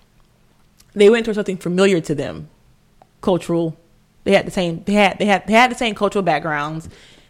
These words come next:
similar, kinda similar upbringings. So that's what they went towards.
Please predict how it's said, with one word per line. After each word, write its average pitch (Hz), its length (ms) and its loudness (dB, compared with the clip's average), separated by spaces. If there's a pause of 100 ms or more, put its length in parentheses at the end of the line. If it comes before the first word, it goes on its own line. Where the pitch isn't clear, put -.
(160)
similar, 220 540 -4
kinda 208 260 -2
similar 208 260 -2
upbringings. 160 840 -6
So 151 380 -2 (380)
that's 185 180 2
what 208 80 0
they 196 60 2
went 254 140 -2
towards. - 360 -6